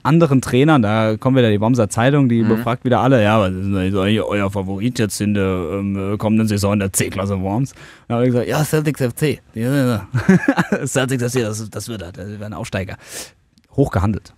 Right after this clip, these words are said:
Speaker 1: auf jeden Fall.
Speaker 2: Ja, Celtic ist ja ein irischer Name. Kennt man jetzt von Celtic Glasgow et cetera? Nee, Celtic ist schottisch, oder?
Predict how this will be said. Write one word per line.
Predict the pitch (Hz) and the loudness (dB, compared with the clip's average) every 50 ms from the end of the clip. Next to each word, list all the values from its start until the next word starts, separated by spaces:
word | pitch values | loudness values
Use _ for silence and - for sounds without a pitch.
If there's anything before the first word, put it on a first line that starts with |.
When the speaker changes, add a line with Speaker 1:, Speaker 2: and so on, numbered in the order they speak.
| _ - - | _ -16 -12
Speaker 1:
auf | 95 95 | -10 -6
jeden | - 101 98 | -4 -4 -4
Fall. | 98 - 107 98 87 - _ _ _ _ _ - _ | -4 -2 -2 -4 -4 -6 _ _ _ _ _ -20 _
Speaker 2:
Ja, | - 104 95 | -4 -4 -2
Celtic | - - 110 120 - 185 170 131 | 0 2 2 2 2 0 0 0
ist | 147 - | 0 2
ja | 127 127 127 | 4 4 4
ein | 123 117 110 - - | 4 2 0 -2 0
irischer | - 147 170 175 151 - 123 113 | 0 2 4 4 2 2 0 0
Name. | 110 107 107 110 90 85 80 - _ _ _ _ - | 0 0 0 0 -2 -4 -8 -12 _ _ _ _ -4
Kennt | - 95 - | -4 -2 0
man | 107 104 | 0 -2
jetzt | 98 - - | -2 -2 -2
von | - 104 98 | -4 -4 -2
Celtic | - - 95 98 - 101 92 | 0 0 0 0 0 -2 -2
Glasgow | - 92 95 98 - - 117 98 | 0 0 0 0 0 2 2 2
et | 98 - | 2 2
cetera? | - 98 95 113 101 107 120 131 113 - | 0 -2 0 2 2 2 2 0 0 -4
Nee, | 87 87 85 80 - | -6 -6 -6 -6 -6
Celtic | - - 95 95 - 95 90 | -6 -4 -4 -2 -2 -2 -4
ist | - - | -2 0
schottisch, | - 117 - - - 87 - | 0 0 0 0 -2 -4 0
oder? | 85 98 139 185 - | 2 2 2 2 0